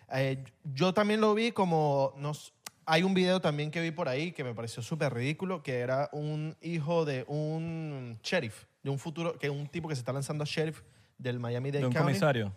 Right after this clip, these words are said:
Speaker 1: Sí, de un comisario. Que el tipo le, el hijo le pregunta por FaceTime y lo están grabando como diagonal. Y que, "Mira, ¿viste lo que está pasando con los aliens?". Y el sheriff como que, "No puedo hablar de eso, no puedo hablar de eso".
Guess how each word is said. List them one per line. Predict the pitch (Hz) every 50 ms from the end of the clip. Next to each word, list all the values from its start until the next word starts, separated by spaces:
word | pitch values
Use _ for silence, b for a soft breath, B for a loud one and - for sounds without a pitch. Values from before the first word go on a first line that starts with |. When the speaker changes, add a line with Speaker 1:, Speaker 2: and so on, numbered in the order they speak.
| - -
Speaker 1:
Sí, | - - 160
de | 156 147
un | 135
comisario. | 127 151 151 139 123 - 160 156 139 117 107 101 b b b b b b b
Que | - 147 143 143 143 139 139 135 131 131
el | 131 127 113
tipo | 147 139 123 156
le, | 160 160 135 - -
el | 135 127 127 127 123 123 131 -
hijo | - 170 170 147 156 160
le | 151 135
pregunta | - 123 123 123 127 151
por | 147 143 131 113
FaceTime | - 156 139 123 - 160 170 170 -
y | - 117
lo | 110 110
están | 104 - 120 120
grabando | 120 120 127 131 131 131 135 139
como | - 139 131 113 107 107 104
diagonal. | 104 107 120 120 113 104 107 107 113 123 135 147 147 b b b b b b b b
Y | -
que, | 120 - 117 101
"Mira, | 117 135 139 127 113 101 95 - _ _ -
¿viste | - 135 127 117 -
lo | 160 165 160
que | -
está | 117 135
pasando | 113 156 - - 160 165
con | 151 160
los | 139 123 123
aliens?". | 165 170 139 120 113 110 101 98 - _ _ _ -
Y | 135 135
el | 123 110
sheriff | - 127 113 113 127 120 -
como | - 143 131 127 120
que, | 107 117 110 107 104 101 98 98 _ _ _ _ -
"No | 120 110
puedo | 113 131 135
hablar | 139 143 147
de | 131 107 98
eso, | 98 - - - _ _ _ _ _ _ - -
no | 113
puedo | 101 127 127
hablar | 127 127 127 123 120
de | 113
eso". | 110 104 -